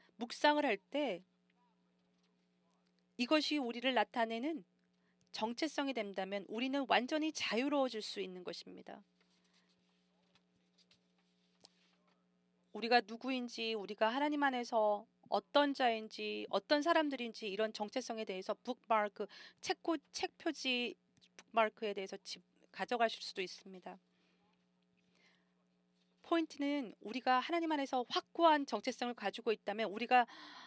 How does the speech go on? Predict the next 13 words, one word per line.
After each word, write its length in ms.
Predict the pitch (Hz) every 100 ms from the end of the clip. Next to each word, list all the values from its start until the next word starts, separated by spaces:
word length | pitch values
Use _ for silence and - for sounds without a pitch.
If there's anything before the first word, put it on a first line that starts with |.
| - - _
우리의 500 | 208 240 247 247 240 - -
권리와 760 | - 233 254 240 240 240 233 -
우리가 340 | 214 240 240
어떤 320 | 196 196 269
정체성을 480 | 220 220 254 254 240
스스로 360 | - 359 381 370
발견하기 580 | - 208 269 262 240 226
위해서 200 | 233 240
자유로우려고 840 | - 185 240 254 247 226 208 - -
애쓰지 480 | 247 - 381 359 349
않아도 280 | 262 262
된다는 420 | 262 262 294 311 269
것입니다. 580 | 208 - 190 185 -